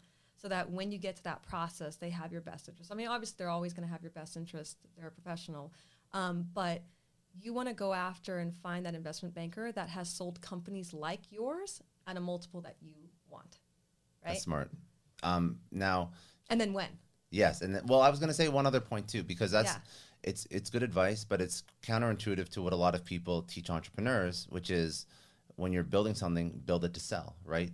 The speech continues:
Speaker 2: And then have, uh, have some sort of strategy in mind so that if you're taking on money at any point, an investor understands where your vision for the company is.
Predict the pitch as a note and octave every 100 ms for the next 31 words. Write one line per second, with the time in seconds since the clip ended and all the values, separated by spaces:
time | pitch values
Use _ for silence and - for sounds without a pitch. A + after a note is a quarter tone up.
0 | - - F2 F2 E2+ F2 G2 F#2+ E2+ -
1 | E2+ D#2+ F#2+ F#2 - - G2+ F#2+ G2 F2
2 | F2 F#2 E2+ E2 D#2+ E2+ F#2 F2 F2 F2
3 | D#2+ D#2+ D2+ - - - - - - F2
4 | G2 F#2 F2 F#2 G2 E2+ E2+ D#2 - A2
5 | A2+ - D#2 D#2 - _ _ - E2+ E2+
6 | F2 F2 E2+ F2 E2+ E2+ E2+ E2 D#2 D#2+
7 | D#2 D#2 D2 E2 - D#2 C#2+ C#2+ C#2+ C2+
8 | -